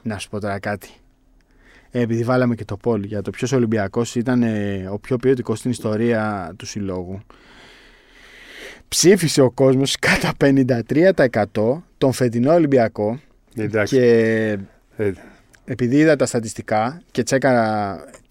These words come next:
Speaker 1: ξέρεις, τα στατιστικά που βλέπουμε μαζί, βλέπουμε και τις ηλικίες των ακροατών μας. Εντάξει, δεν, δεν μου προκαλεί έκπληξη.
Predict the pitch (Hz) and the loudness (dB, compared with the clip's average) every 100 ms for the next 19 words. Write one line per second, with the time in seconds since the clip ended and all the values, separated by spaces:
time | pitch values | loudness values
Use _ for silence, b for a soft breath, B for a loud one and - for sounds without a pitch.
0 | 131 156 123 120 107 117 113 127 123 113 | -4 0 0 -2 -4 -6 -6 -4 -2 0
1 | 120 120 113 113 110 127 131 123 113 127 | 0 2 0 0 -2 0 0 0 0 0
2 | 127 120 117 120 - - 117 113 110 131 | 0 -2 -4 -6 -6 -2 -2 -2 -2 -2
3 | 135 120 110 107 113 113 117 165 - - | -2 -2 -2 -2 -2 0 -2 -4 -10 -18
4 | b b b b b b 127 117 110 131 | b b b b b b 0 0 2 2
5 | 127 113 113 131 131 117 110 110 107 101 | 4 2 4 4 2 0 -2 -2 -2 -2
6 | 104 110 104 - 139 | -4 -8 -6 -4 -4